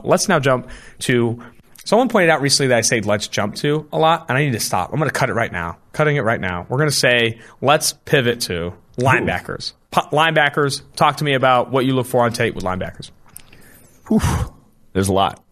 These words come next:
Speaker 2: Linebacker is the most varied skill set, I think, of any.
Speaker 1: Such a complex position now.
Speaker 2: Yeah. Uh, and so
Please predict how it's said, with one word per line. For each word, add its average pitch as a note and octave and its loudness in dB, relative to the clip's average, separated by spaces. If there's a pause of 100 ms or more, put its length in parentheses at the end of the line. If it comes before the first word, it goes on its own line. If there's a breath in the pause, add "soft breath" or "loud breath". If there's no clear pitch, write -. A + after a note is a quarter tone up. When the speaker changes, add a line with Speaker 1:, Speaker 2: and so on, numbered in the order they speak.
(100)
Speaker 2:
Linebacker C3+ 2
is A2+ 2
the A2 0
most G#2 2
varied F#2+ 2
skill F#2+ 0
set, - 0 (260)
I A2 -2
think, A2+ 2
of D#2+ 0
any. D#2+ -2
Speaker 1:
Such - 2
a E3+ 2
complex D3+ -2
position A#2+ -2
now. F2+ -6
Speaker 2:
Yeah. - -6 (320)
Uh, G#2+ 0 (100)
and G2+ 4
so F#2 2